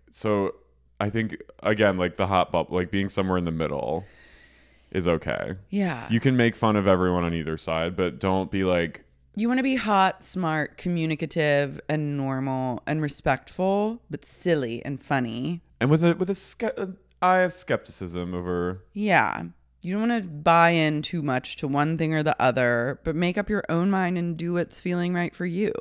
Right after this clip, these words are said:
Speaker 1: Yeah, I mean, I, I, for one, am certainly not a Bidenista, but I'm, you know,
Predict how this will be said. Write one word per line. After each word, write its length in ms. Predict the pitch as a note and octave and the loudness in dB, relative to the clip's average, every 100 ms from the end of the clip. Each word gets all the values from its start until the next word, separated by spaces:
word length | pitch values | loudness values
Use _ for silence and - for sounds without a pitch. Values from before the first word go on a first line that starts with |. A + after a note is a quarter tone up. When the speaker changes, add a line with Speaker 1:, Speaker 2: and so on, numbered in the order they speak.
| - | 4
Speaker 1:
Yeah, 240 | G#2 F#2 | 6 6
I 80 | D2+ | 6
mean, 220 | G2+ G2+ | 4 2
I, 320 | F2+ G2 G#2 G2 _ - _ | 2 2 0 -2 _ -20 _
I, 200 | G2 G#2+ | 0 0
for 160 | - G#2 | 0 -2
one, 160 | F#2+ | 0
am 100 | F2+ | -2
certainly 380 | F2 F#2+ F#2 F#2 | -4 -4 -2 -2
not 160 | F2+ E2+ | -2 -2
a 40 | |
Bidenista, 1080 | E2+ E2+ F2 F2+ F2 F2+ - E2+ E2 E2+ G2 - | -4 -2 -2 -2 -4 -6 -6 -10 -6 -6 -8 -6
but 280 | E2+ D#2+ - | -2 -2 -2
I'm, 460 | E2 D#2+ D#2+ E2 - _ - - _ _ | -2 -2 -4 -6 -10 _ -20 -20 _ _
you 100 | F2+ | -4
know, 380 | D2+ D#2+ F#2+ | -2 -4 -6